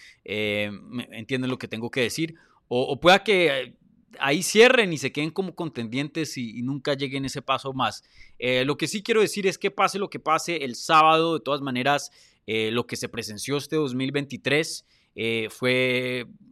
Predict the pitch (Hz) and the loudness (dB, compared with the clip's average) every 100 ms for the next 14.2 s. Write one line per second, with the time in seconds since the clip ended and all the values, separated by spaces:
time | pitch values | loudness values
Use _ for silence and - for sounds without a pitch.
0 | - _ - _ _ _ - - 143 135 | -20 _ -20 _ _ _ -10 -4 -2 -2
1 | 139 139 135 156 - - 165 156 151 165 | -2 -4 -6 -14 -18 -12 -4 -4 0 2
2 | 151 151 160 175 170 165 160 175 170 180 | 2 2 2 0 4 4 4 2 4 4
3 | 175 123 113 113 107 127 - - 147 135 | 4 2 0 0 -2 -6 -6 -4 -4 -4
4 | 135 127 123 120 151 143 147 135 127 113 | -6 -12 -10 2 2 2 -4 -6 -6 -6
5 | 117 - 131 135 - - 113 - - _ | -10 -10 -4 -2 -2 -2 -4 -4 -16 _
6 | - 135 135 - 117 131 110 113 127 117 | -4 -2 -2 -6 -6 -4 0 0 0 0
7 | 113 131 117 113 123 113 120 131 117 - | 0 -2 -4 -6 -4 -2 -2 -4 -4 2
8 | 131 135 135 123 113 113 - 107 127 127 | 2 4 0 -2 -4 -6 -8 -10 -4 -4
9 | 120 - 135 131 127 117 107 104 110 123 | -2 2 2 2 -2 -6 -8 -8 -6 -8
10 | 127 - 165 - _ - 113 123 - 123 | -6 0 0 -2 _ -10 -6 -4 -2 -2
11 | 143 208 214 208 160 135 139 139 147 147 | 0 0 0 -2 -2 0 -2 -2 -2 0
12 | 147 147 156 - 175 175 _ - - 120 | 0 0 -2 -4 -6 -6 _ -20 -10 -6
13 | 120 - - 156 156 151 - 156 151 151 | -4 -6 -2 0 0 -4 2 4 4 2
14 | 156 156 | 0 -2